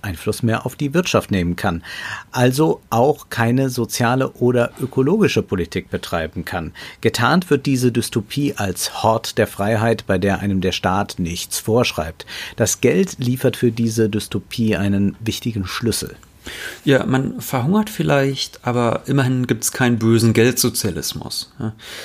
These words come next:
Speaker 2: also einige Kryptorechte, die träumen sogar von einem eigenen Staat oder einer eigenen Stadt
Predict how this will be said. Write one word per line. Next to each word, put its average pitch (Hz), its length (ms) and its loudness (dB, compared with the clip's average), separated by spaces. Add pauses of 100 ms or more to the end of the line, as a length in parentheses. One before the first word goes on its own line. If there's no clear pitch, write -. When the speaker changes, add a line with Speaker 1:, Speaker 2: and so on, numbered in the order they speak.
(120)
Speaker 2:
also 113 240 0
einige 113 560 2
Kryptorechte, 104 880 0
die 98 160 -6
träumen 110 420 2
sogar 98 320 -2
von 101 280 -2
einem 101 320 -2
eigenen 98 520 -2
Staat 92 540 -4
oder 101 220 -2
einer 104 260 -2
eigenen 104 320 0
Stadt - 420 0